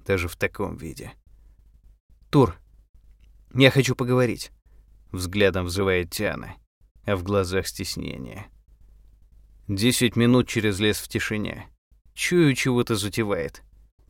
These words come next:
Перед тем, как начать, она сбросила ход, поравнявшись со мной. "Начинай". На секунду сделал серьёзное выражение лица —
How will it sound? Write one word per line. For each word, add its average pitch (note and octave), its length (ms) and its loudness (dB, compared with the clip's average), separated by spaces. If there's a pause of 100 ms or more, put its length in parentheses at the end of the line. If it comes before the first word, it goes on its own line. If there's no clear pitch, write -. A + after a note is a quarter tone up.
(800)
Перед G#2+ 240 0
тем, D3+ 180 2
как A#2+ 180 0
начать, A#2+ 400 4
она A2 180 4
сбросила G#2+ 560 2
ход, A2 260 2
поравнявшись F#2 640 -2
со G2+ 180 -4
мной. C#2 340 -8 (1900)
"Начинай". G2 840 -4 (1000)
На G#2 200 -2
секунду G2+ 560 -2
сделал F#2+ 420 2
серьёзное G2+ 540 0
выражение G2 520 0
лица — F#2+ 440 -2